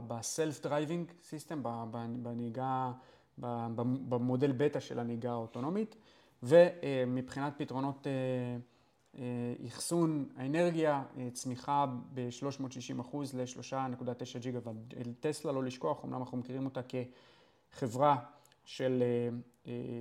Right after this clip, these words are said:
אה, רכבים חשמליים, אבל המודל העסקי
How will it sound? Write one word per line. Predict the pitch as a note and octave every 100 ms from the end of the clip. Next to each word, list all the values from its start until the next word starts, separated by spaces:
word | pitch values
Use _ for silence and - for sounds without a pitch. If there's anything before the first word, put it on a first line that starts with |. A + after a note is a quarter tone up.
| A#2+ C3+ - B2
אה, | B2
רכבים | A#2 - C3 C#3
חשמליים, | C3+ C3+ C#3+ F3+ C3+
אבל | B2
המודל | A#2+ B2+ D3
העסקי | C#3 A#2+ - F3 E3+